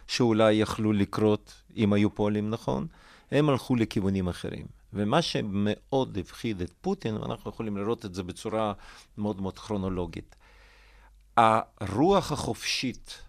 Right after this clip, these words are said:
של מהפכות צבעוניות, כשהעם ברפובליקות שהם עטפו את רוסיה, כמו אוקראינה,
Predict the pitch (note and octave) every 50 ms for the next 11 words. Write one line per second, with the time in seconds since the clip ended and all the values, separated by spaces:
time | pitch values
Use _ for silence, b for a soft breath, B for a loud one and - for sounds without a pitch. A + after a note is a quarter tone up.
0 | - - - - - - G2 F#2+ G2 G2 F#2 F#2 F2+ - - G2 - - - B2+
1 | B2 - - - - G2 E2 F#2+ F2 E2+ E2 D2+ D2 D2 E2 - - - - -
2 | G2+ F#2+ G2 G2+ G#2+ A2+ A2+ A2 G2+ G2+ F#2+ F2 E2 F#2 F2+ F#2 F2 - - C3
3 | B2+ G#2+ G2 F2+ F2 - - - - - _ - - - - G2+ G2 G2 F#2+ -
4 | - F2 - - - - B2+ A#2+ G#2 F#2+ - - G2+ G2 - - - F2 - -
5 | - F#2+ F2+ E2+ D#2+ - - E2 G2 A2+ A2 G#2 G#2+ G2+